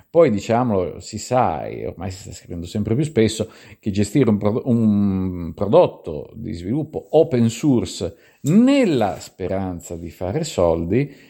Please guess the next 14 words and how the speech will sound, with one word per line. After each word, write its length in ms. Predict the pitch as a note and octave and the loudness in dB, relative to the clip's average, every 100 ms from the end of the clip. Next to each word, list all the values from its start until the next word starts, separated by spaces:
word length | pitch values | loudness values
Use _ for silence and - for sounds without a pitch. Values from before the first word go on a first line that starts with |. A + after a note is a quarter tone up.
| - F#2+ - | -20 -20 0
è 520 | C#3 E3 E3+ - - - | 4 4 4 -2 -12 -6
una, 2000 | B2 C3 B2 A#2+ A2+ A2+ A2 G#2+ G#2 G2+ F#2+ F#2 F#2 F2+ F2 E2+ F#2 F2+ F#2+ F#2+ | -2 0 2 2 2 2 2 2 2 0 -2 -2 -4 -4 -4 -6 -8 -6 -6 -6
è 140 | - A2+ | -2 0
velleitario, 1080 | A#2+ A2+ G#2+ B2 A#2 F#2 F2 E2+ D#2+ - _ _ | 4 4 4 4 4 4 0 -4 -10 -12 _ _
ok? 140 | - | -4
È 400 | G2+ F2 F2+ F#2+ | -2 -2 -4 -4
proprio 240 | G2 G2 G#2+ | -6 0 2
un'utopia. 760 | G2 G#2 - A#2 G#2 F#2 E2 - _ - _ A2 G#2+ G#2+ | 2 0 2 2 4 2 0 -6 _ -20 _ -6 -6 -2
Tendenzialmente 1300 | C#3+ C3+ C3 B2 C3+ C3+ D#3 D#3 A#2+ A#2+ A2+ - - | 0 2 2 2 0 2 2 0 2 2 2 -2 -8
sviluppare 640 | G#2 G2 A#2 A2+ C3+ D3+ D#3+ | -2 0 0 0 2 2 2
un 60 | |
progetto 440 | C#3+ C3 E3 E3 D3+ | -2 -2 -2 -2 -2
open 200 | C#3 C3+ | -2 -4
source 380 | C3 A2 - | -6 -8 -12